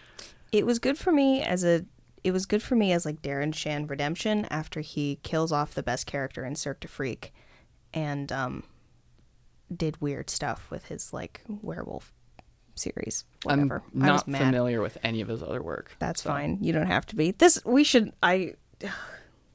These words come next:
Speaker 1: we just went on a big Darren Shan tangent, and we should go back to the
Speaker 2: <clears throat>
Speaker 1: poem.
Speaker 2: Yeah, I don't think. Mm-hmm. We're, we're, we're,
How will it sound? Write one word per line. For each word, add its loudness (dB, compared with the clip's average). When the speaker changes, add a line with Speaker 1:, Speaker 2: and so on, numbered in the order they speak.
Speaker 1:
we -4
just -8
went -4
on -2
a -4
big -2
Darren -2
Shan -4
tangent, -6
and -4
we -4
should 0
go -6
back -4
to 8
the 6
Speaker 2:
<clears throat> 4
Speaker 1:
poem. 2
Speaker 2:
Yeah, 4
I 0
don't -6
think. -12
Mm-hmm. -10
We're, -10
we're, -12
we're, -10